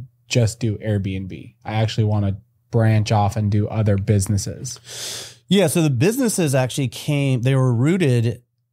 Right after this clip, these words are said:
Speaker 2: they were an afterthought. I didn't know. I mean, my, I was a entrepreneur at heart in that I always wanted to figure out something. I was always like, "I wanna be rich. I don't know how I'm gonna be rich, but I'll
Speaker 1: Yeah.
Speaker 2: figure it out," kind of thing. I was like, "One day I'll be a millionaire."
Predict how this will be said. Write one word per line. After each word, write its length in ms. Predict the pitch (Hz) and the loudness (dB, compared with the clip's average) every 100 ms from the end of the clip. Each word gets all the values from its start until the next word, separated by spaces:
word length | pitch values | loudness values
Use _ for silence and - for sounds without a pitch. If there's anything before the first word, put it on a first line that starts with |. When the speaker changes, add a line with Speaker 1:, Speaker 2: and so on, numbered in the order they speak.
| _ | _
Speaker 2:
they 140 | 147 160 | -2 2
were 100 | 165 | 4
an 140 | 147 | 4
afterthought. 640 | 127 131 226 120 101 101 104 | 4 2 0 -2 -4 -2 0
I 80 | |
didn't 160 | 151 123 | 0 0
know. 100 | 139 | 0
I 40 | |
mean, 280 | 127 123 110 | 2 2 0
my, 320 | 107 139 143 - | 0 2 0 -2
I 140 | 143 | 0
was 200 | 151 143 | 2 2
a 340 | 131 120 104 101 | 2 2 2 -2
entrepreneur 540 | 143 143 131 120 131 127 | -2 0 0 0 0 0
at 100 | 110 | 0
heart 280 | - 175 139 | 0 0 2
in 100 | 120 | 2
that 140 | 117 | 2
I 60 | 113 | 2
always 200 | 120 117 | 2 2
wanted 180 | 117 107 | 2 0
to 80 | 104 | -2
figure 280 | - 120 | -2 0
out 240 | 110 104 - | 0 -2 -4
something. 400 | 147 135 107 104 | -2 -2 -2 0
I 60 | |
was 100 | 110 | 2
always 200 | 123 123 | 2 2
like, 120 | 110 104 | 0 0
"I 80 | |
wanna 160 | 185 240 | 0 0
be 120 | 190 | 0
rich. 260 | 175 135 104 | 2 2 2
I 60 | 135 | 0
don't 100 | 147 | 0
know 80 | 135 | 2
how 80 | 131 | 2
I'm 40 | |
gonna 120 | 123 | 2
be 120 | 110 | 0
rich, 260 | 101 101 101 | 0 -2 -2
but 60 | 117 | -2
I'll 80 | 117 | 0
Speaker 1:
Yeah. 60 | |
Speaker 2:
figure 160 | 117 120 | 0 0
it 60 | 117 | 0
out," 180 | 127 | 0
kind 120 | 127 147 | -2 -4
of 80 | |
thing. 200 | 135 165 | -2 -2
I 40 | - | 0
was 80 | 170 | -2
like, 180 | 170 - | -2 -2
"One 200 | 415 381 | -2 0
day 120 | 247 | 2
I'll 80 | 175 | 2
be 140 | 151 | 4
a 40 | 139 | 2
millionaire." 540 | 131 135 139 151 165 | 2 2 2 0 -2